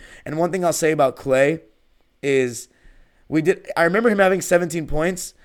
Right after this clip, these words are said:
but there was a lot of time left in the game. So that means we really did a good job on him as the game went on, as the game closed. So you love to see that.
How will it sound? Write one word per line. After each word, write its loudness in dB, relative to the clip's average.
but -4
there 0
was -2
a 0
lot 4
of 0
time -2
left -2
in -14
the -8
game. -6
So -14
that -4
means -4
we 0
really -2
did -6
a -6
good -6
job -2
on -2
him -8
as -6
the -14
game -6
went -4
on, -2
as -6
the -14
game -6
closed. 0
So -14
you -8
love -4
to -12
see -6
that. -4